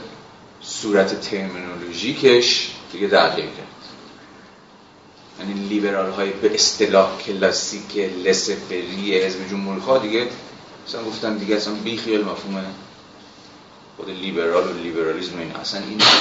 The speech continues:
مال شما. در برابر باید از جور کانسرواتیسم دفاع کرد و این کانسرواتیسم در واقع همون چیزیه که ما امروز به نام نئولیبرالیسم می‌شناسیم.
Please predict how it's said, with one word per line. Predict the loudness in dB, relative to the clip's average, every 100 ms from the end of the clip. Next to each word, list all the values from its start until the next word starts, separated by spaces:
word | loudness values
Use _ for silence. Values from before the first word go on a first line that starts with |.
| 2
مال | -2
شما. | -4 -6 -10 -14 -18 -20 -18 -4
در | -2
برابر | 6 6 8 10 10
باید | 8
از | 6 2
جور | -4 -6
کانسرواتیسم | -4 -4 -2 -2 0 -2 -2 -4 -4 -6
دفاع | -4 -4 -4
کرد | -6 -6 -12 -16 -20 -20 -20 -20 -20 -20 -18 -18 -18 -10
و |
این | -8 -2
کانسرواتیسم | -2 0 0 0 -2 -2 -6 -8 0
در | 4 4
واقع | 4 0 0
همون | -2 -2
چیزیه | -4 -6 -6 -6
که | -4
ما | -6 -6 -8
امروز | -10 -6 -4 -2 -4 -6
به | -6
نام | -6 -6
نئولیبرالیسم | -6 -6 -6 -8 -10 -6 -4 -4 -4 -6 -8 -10 -12
می‌شناسیم. | -12 -12 -10 -10